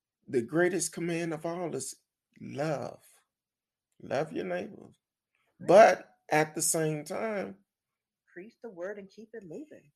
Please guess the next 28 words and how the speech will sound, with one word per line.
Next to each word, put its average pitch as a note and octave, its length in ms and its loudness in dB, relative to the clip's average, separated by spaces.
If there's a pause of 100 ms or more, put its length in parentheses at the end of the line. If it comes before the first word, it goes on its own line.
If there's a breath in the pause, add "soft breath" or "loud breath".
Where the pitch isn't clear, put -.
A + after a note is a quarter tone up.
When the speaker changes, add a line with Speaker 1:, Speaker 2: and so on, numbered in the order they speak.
(100)
Speaker 1:
it C3 120 0
also G3+ 400 4
talk D3 320 2
about D3 440 0
following C#3 540 2
the B2 140 -2
law A#2+ 560 2 (120)
of A2 280 -2
the A2 160 -4
land. D#2+ 520 -4 (1600)
A - 40 -6
lot G#2 180 4
of C3 100 -2
people D#3 240 -2
have D3 200 6
problem E3 320 4
with E3 80 -2
same-sex E3 720 -4
marriage. - 460 -6 (500)
Why? E3 340 0 (1080)
It's B2 180 2
the C#3 160 2
law C3+ 320 8
of D3+ 80 0
the E3+ 100 -2
land. A#3+ 360 -4 (3250)
That's G2 380 2
what C#3+ 500 6